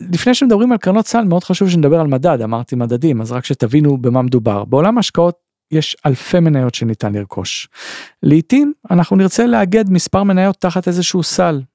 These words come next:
מדד הוא בסך הכל כלי כלכלי לחישוב ממוצע של אותם, אה, ניירות ערך, ממוצע מחירים. אם לדוגמה נרצה להשקיע בשלושים וחמש החברות בעלות שווי השוק הגדול בארץ,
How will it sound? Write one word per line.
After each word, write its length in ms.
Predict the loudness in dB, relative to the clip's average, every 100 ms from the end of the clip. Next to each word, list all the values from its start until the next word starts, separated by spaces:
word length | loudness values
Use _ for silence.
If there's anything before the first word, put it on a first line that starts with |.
| _ -6
מדד 360 | -2 0 0 0
הוא 80 |
בסך 220 | 0 0 -2
הכל 220 | 0 -2 0
כלי 220 | -2 -2 -2
כלכלי 420 | -4 -2 -2 0
לחישוב 600 | -2 -4 0 2 0 -4 _ _ -20 _ _
ממוצע 460 | 2 2 2 0 0
של 220 | 0 -2
אותם, 280 | 0 -2 -2 -8
אה, 180 | -6 -4 -2
ניירות 460 | 0 2 2 0 -2
ערך, 300 | -4 -4 -4
ממוצע 260 | -6 -4
מחירים. 500 | -4 -4 -6 -2 -2 -2 _ -20 -20 -20 _
אם 100 | 2
לדוגמה 340 | 4 2 2
נרצה 260 | 0 0 0
להשקיע 400 | 0 -2 -2 0
בשלושים 420 | 0 -4 -4 -2
וחמש 320 | -2 -2 -4
החברות 680 | -4 -6 -2 0 0 -2 _
בעלות 340 | -4 0 0 0
שווי 280 | -2 0
השוק 320 | -2 -4 -4 -4
הגדול 300 | -4 -2 -2
בארץ, 480 | -2 -2 -2 -4